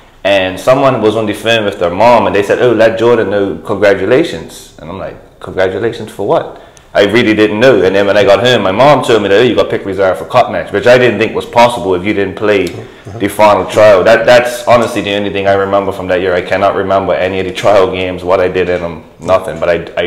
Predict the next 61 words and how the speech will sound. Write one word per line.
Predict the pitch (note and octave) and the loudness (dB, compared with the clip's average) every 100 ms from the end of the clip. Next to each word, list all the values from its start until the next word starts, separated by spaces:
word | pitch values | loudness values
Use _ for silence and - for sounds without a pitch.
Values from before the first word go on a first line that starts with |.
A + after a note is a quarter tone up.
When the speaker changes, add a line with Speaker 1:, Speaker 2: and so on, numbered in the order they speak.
| E2 | -6
Speaker 1:
remember | E2+ G2 F#2 E2+ | -4 -2 0 0
that, | F2 - - | 0 -2 -4
that | F2+ - | -6 -4
conversation. | F#2 D#2 E2 E2+ E2+ - - - | -6 -8 -6 -6 -6 -14 -20 -18
Speaker 2:
That's | A#2 D3 D3 | -14 -6 -4
pretty | - F3 A#2+ | -2 0 0
impressive | A#2 D#3+ E3 A2 | -2 -4 -2 -4
to | G#2+ | -6
be | A2 | -6
picked | C3 B2+ | -6 -6
and | G#2+ | -4
not | G#2+ G#2+ | -6 -4
play. | C3+ A#2+ - - - _ - | -4 -4 -6 -16 -20 _ -8
Speaker 1:
Yeah, | A2+ C3 | 0 4
I | B2+ G2+ A2+ | 6 6 4
mean, | A#2 A2 A2+ | 4 2 4
always, | C3+ A#2 A2 | 6 6 4
it | A#2 | 4
was | A2 G2+ | 2 2
unheard | G2+ G2 A#2+ B2+ | 2 4 6 6
of, | G2+ F2+ - - | 6 2 -2 -8
you | G2 | -4
know, | G2 | 0
even | A#2 G#2+ | 0 2
as | G#2+ G2+ | 2 2
a | F#2 | 0
reserve. | F#2 G2+ A2 F2+ | 0 4 4 4
And | F2+ | 4
I | A#2+ | 4
was | A#2+ | 4
only | G2+ F#2+ | 0 -2
fourteen | G#2+ G2 A2+ B2 A#2 | -2 -2 0 0 0
at | - | 0
that | F2+ | -2
time, | - F2+ E2 | 0 -2 -2
so | F2 | -4
at | E2+ | 0
that | G#2 D#2+ | 2 2
point, | F#2 E2+ | -2 -4
you're | F2+ | -4
thinking, | F2 D#2+ D#2 | -4 -8 -10
"Fourteen | - F#2+ F#2 E2+ | -4 -4 -4 -8
years | E2+ F2+ | -4 0
old, | F2+ - | 0 0
somebody | F#2 F2+ F2 | -2 0 -2
must | F2 F2 - | -2 -2 -4
be | D#2 D#2+ - | -12 -14 -12
playing | G2 F#2 D#2 | -6 -4 -6
a | |
prank | - A#2 - | -2 0 0
on | F2+ E2+ | -2 -4
me | E2 | -8
or | D#2+ | -8
something," | F2 F2 E2+ | -6 -6 -6
Speaker 2:
Mm. | D#2+ | -4
Speaker 1:
but | E2+ F2 | -2 -2
it, | D2+ A1+ | -4 -6
it | E2+ | -6
was | D#2+ - | -8 -6
true. | A2 G#2 F2 | -4 -4 -6
So, | - G#2+ G#2+ | -6 -6 -8